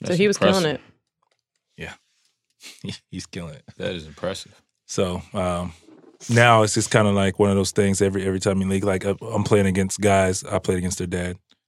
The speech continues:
Speaker 3: Jaren Jackson Junior. His dad played for the Spurs when they won it in ninety-eight. Tim Hardaway Junior, Steph, the list goes on.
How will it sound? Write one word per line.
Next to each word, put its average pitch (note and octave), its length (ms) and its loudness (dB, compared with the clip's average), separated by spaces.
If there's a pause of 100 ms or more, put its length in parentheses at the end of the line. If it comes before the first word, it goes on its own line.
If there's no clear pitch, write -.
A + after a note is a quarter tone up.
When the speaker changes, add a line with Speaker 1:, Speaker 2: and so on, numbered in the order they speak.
(320)
Speaker 3:
Jaren F#2 200 0
Jackson F2+ 320 -2
Junior. F2+ 360 -8 (520)
His F#2+ 140 -10
dad F2+ 240 -2
played - 180 -8
for - 100 -10
the F#2 60 -8
Spurs F2+ 480 -8 (120)
when F2 120 -8
they F2+ 80 -4
won F2 180 -4
it F2 200 -10
in F#2 80 -8
ninety-eight. F2+ 500 -6 (420)
Tim G#2+ 180 2
Hardaway F#2 320 2
Junior, E2+ 420 -4 (280)
Steph, - 600 -2 (220)
the F2+ 100 -6
list F2 160 -6
goes F2 160 -6
on. E2 220 -6